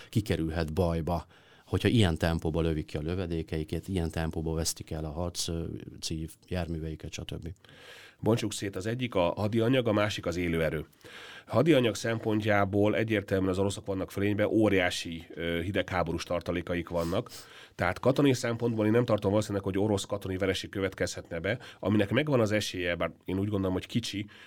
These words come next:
Speaker 2: hogy százöt éven belül harmadszor is összeomoljon társadalmilag Oroszország. Tehát ezerkilencszáztíz évben összeomlott a cári birodalom,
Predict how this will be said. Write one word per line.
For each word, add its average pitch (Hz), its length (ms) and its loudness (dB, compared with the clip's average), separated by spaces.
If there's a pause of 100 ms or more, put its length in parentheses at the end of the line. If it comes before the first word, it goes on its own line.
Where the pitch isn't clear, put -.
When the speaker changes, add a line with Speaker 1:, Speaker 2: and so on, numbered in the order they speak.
Speaker 2:
hogy 95 140 -2
százöt 127 360 -2
éven 98 220 2
belül 107 240 6
harmadszor 104 500 4
is 95 100 -4
összeomoljon 95 580 -2
társadalmilag 87 640 0
Oroszország. 80 600 -4 (340)
Tehát - 180 0
ezerkilencszáztíz 113 580 2
évben 98 200 4
összeomlott 92 440 0
a - 40 -6
cári 98 260 -4
birodalom, 143 440 4